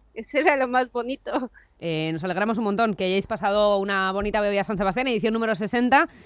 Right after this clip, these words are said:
Speaker 2: que ha sido para Raúl Celada en categoría masculina y para Katitis Alemán en categoría femenina, los dos del Club Bikila. Así que nada, chicos, que mil gracias por haber estado hoy con nosotros, celebrando también ese gran triunfo,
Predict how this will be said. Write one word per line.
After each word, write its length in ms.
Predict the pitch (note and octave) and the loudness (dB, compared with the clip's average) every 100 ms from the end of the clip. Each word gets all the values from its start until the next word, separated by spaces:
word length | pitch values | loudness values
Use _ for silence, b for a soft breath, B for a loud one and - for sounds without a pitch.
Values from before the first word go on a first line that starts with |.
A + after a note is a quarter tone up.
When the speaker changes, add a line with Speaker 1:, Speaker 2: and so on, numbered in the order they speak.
| b - | b 0
Speaker 2:
que 120 | A#3 | 4
ha 60 | A#3+ | 4
sido 240 | C4+ A#3+ | 4 2
para 280 | B3 A3+ C4 | 4 4 4
Raúl 320 | A#3 A3 A3+ | 4 2 2
Celada 240 | A3+ G#3+ G#3 | 2 2 2
en 40 | |
categoría 300 | G3+ G#3 G#3 | 2 2 2
masculina 500 | G#3+ - A#3 B3 C#4 B B - | 0 0 2 4 2 B B -6
y 100 | A3 | 0
para 180 | G#3+ | 0
Katitis 360 | G3+ G3+ G#3 F#3+ | 2 0 0 0
Alemán 200 | F#3+ G3 | 0 0
en 60 | G3 | 0
categoría 400 | G3 G3 F#3+ F#3 | 0 0 0 0
femenina, 360 | F#3+ G3 A#3+ | 0 0 2
los 140 | C#4 F3+ | 0 0
dos 180 | G3 | -2
del 240 | F3 F#3 F3 | 0 -2 0
Club 220 | G#3+ F#3+ | 0 0
Bikila. 460 | E3 - A#3+ C#4+ F#4+ B B B | 0 0 4 6 4 B B B
Así 200 | F#3+ G#3 | -2 0
que 80 | A#3 | 2
nada, 160 | E4 | 2
chicos, 240 | B3+ C4+ D4 | 2 0 0
que 80 | G#3+ | 2
mil 120 | A3 | 2
gracias 320 | G#3+ B3+ B3+ | 4 2 2
por 120 | G3 | 2
haber 180 | G3 G#3+ | 2 2
estado 380 | A3 A3+ A3 G#3+ | 2 2 4 4
hoy 120 | A#3 | 4
con 160 | G#3+ A3+ | 4 4
nosotros, 380 | A3 A#3 A#3+ D4 | 4 2 2 0
celebrando 380 | A3+ G3 G#3 A3 | 0 0 0 0
también 220 | G3+ G#3 | 2 0
ese 400 | F3+ G#3+ G3 G3 | 0 2 2 4
gran 200 | G3+ A3 | 4 4
triunfo, 460 | A3+ B3 A3 D4+ | 4 4 6 8